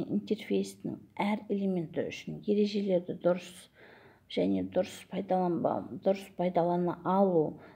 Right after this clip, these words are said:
нақты мысалдар туралы жүздеген құжаттар болады. Суреттерге де мән беріп отырсаңыздар болады. Егер сіз әдемі материалдық интерфейсті құрғыңыз келсе және Google Play-де моб-,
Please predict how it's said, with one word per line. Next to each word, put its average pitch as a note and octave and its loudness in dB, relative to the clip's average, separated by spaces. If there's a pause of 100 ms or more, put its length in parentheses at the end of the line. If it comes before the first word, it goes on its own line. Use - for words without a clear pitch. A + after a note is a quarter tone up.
(100)
нақты F#3 0
мысалдар F3 -2
туралы F3 -2
жүздеген F3+ -4
құжаттар - -10
болады. D#3+ -4 (1500)
Суреттерге E3 -6
де - -4
мән D#3+ -4
беріп D#3 -8
отырсаңыздар C#3+ -12
болады. - -12 (840)
Егер G#3+ 2
сіз - -10 (460)
әдемі G#3 2
материалдық G3+ 0
интерфейсті - -4
құрғыңыз F3+ -6
келсе D#3 -10 (140)
және F3 -6
Google G3 -2
Play-де F#3 -4
моб-, F3 -2